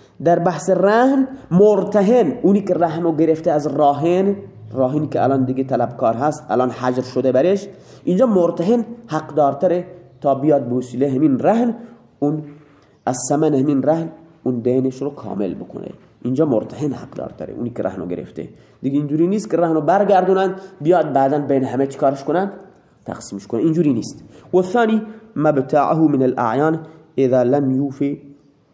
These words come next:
ثمنه. حالت دوم اینه که اون چیزایی رو که شخص خریده، اذا لم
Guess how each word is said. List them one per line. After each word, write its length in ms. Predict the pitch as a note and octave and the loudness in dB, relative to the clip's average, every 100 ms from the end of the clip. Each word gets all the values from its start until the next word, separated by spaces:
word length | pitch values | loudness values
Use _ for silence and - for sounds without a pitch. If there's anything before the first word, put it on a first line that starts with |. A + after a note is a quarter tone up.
| _ | _
ثمنه. 520 | - B2+ C3 A2 G#2 - - _ _ _ _ _ _ _ _ _ _ _ _ _ _ _ _ | -2 0 2 0 -4 -12 -16 _ _ _ _ _ _ _ _ _ _ _ _ _ _ _ _
حالت 360 | F3+ A#3 C4 B3+ | 2 2 2 2
دوم 360 | G3+ G3+ G#3 | 2 4 2
اینه 200 | G3+ G3 | 4 2
که 460 | G3+ G3+ G3 G3+ - _ _ _ _ _ _ _ _ _ _ _ _ _ _ _ _ _ - | 2 2 2 0 -10 _ _ _ _ _ _ _ _ _ _ _ _ _ _ _ _ _ -2
اون 260 | E3 F3+ - - - | 0 2 -2 -12 -12
چیزایی 500 | - D3+ C3+ F3+ F3 | -6 -2 2 2 4
رو 100 | F3 | 0
که 60 | E3+ | -2
شخص 420 | - E3 F3 - | -8 -10 -10 -12
خریده، 600 | - C#3 C3 B2 B2 D#3+ - - - - _ _ _ _ _ - | -10 -2 0 0 0 0 0 -12 -20 -20 _ _ _ _ _ -6
اذا 220 | C#3 C#3 | 0 2
لم 360 | C#3 D#3+ D#3 C3+ | 4 2 0 -4